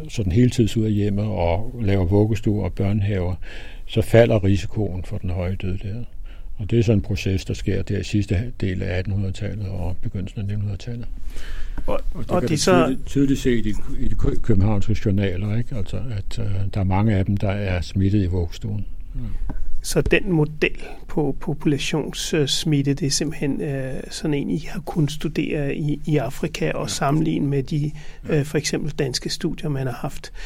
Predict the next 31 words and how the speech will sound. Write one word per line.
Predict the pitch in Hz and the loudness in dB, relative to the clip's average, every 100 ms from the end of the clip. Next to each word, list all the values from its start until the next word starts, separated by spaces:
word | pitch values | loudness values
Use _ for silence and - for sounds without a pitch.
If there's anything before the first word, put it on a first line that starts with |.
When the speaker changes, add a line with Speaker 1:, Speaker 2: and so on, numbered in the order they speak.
| - | -10
Speaker 1:
Ja. | 101 - | -10 0
Speaker 2:
Men, | 165 156 | 2 2
men, | 156 151 151 156 | 4 6 6 4
men | 143 143 | 4 4
Peter, | - 175 160 147 151 - - - - | 2 2 0 -2 -6 -14 -14 -14 -12
så | - - | -4 -2
begyndte | 180 202 208 - | 0 6 6 6
du | 220 202 | 6 8
at | 156 | 6
kaste | - 175 151 - | 2 0 2 2
over, | - 156 170 170 - | 4 6 4 4 2
øh, | 151 143 - | 0 0 0
effekten | 160 - 165 - 208 | -2 2 0 0 -2
af | 175 143 | 2 2
vacciner | 139 - - 143 156 180 | 2 0 0 2 4 2
for | 180 - | 0 -2
at | 151 | -2
se, | - - 180 | 0 -2 0
hvordan | 156 147 143 | 2 2 2
de | - - | 0 -2
egentlig | 208 240 185 156 | -2 0 2 4
virkede. | 139 135 180 151 156 - - - - - - - - - - - - - - - | 4 4 2 0 -4 -2 0 0 -2 -2 0 0 0 0 2 2 0 -2 -6 0
Speaker 1:
Ja, | 131 110 104 - - - - - | 6 8 8 6 4 4 2 4
altså | 98 95 95 - - - | 4 4 2 0 -2 8
det | 117 | 10
hang | 123 135 | 12 10
så | 143 | 10
sammen | 135 147 147 135 | 10 10 10 8
med, | 131 | 8
at | 127 110 101 | 10 8 8
vi, | 110 104 | 10 10